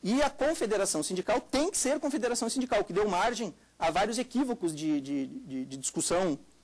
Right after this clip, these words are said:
de legitimidade por entidades no Supremo Tribunal Federal. Hoje está consolidada a posição no Supremo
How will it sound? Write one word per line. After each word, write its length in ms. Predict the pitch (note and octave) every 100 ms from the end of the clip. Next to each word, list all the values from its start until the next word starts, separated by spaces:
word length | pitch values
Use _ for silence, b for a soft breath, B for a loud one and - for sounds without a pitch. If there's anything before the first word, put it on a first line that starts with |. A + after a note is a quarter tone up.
| _ _
de 120 | C#3+ A3
legitimidade 760 | G#3+ F3 E3+ C#3+ D3+ G3 G#3+ - - _ _ _
por 160 | F3+ G#3+
entidades 460 | G3+ D3+ E3 F3+
no 140 | F3 F3
Supremo 260 | F3+ F#3 F3
Tribunal 160 | F3+
Federal. 220 | - - F3+
Hoje 260 | C4+ C#4
está 160 | D4+ A3
consolidada 580 | A3+ A3+ C4 E3+ F#3+ G#3
a 20 |
posição 500 | D#3 C#3 - F3 B3+ - -
no 120 | C#3+
Supremo 520 | C3+ - - G#3+